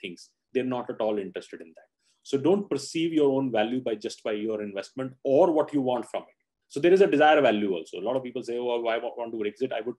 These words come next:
at least expect this." That has no meaning to the market,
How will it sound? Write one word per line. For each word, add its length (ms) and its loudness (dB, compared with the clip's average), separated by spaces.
at 160 -14
least 200 -4
expect 420 -8
this." 180 -18
That 140 2
has 220 -4
no 200 4
meaning 400 0
to 60 -6
the 60 -4
market, 320 -18